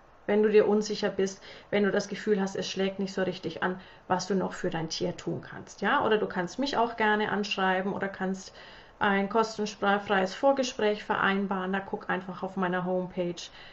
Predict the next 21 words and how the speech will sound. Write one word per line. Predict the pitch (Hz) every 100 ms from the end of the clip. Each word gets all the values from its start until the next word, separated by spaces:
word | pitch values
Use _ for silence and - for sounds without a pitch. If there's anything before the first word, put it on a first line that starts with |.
| -
dann, | - 175 175 175 180 -
ähm, | 180 175 170 175 175 - - - - - -
können | - 196
wir | 185
da | 180 -
auch | 170
noch | 185 170
mal |
gucken, | 170 - - 180 - - - -
ob | 202 190
das | 196 190
was | 160 180
für | - 180
deinen | 151 175 185
Hund | 202 190
ist | 190 185 175
oder | 180 170
nicht, | 170 - - - -
ja? | 196 240 302 - - -
Und, | 220 226 226 226 226 226 220 220 -
ähm, | 202 202 208 208 208 202 202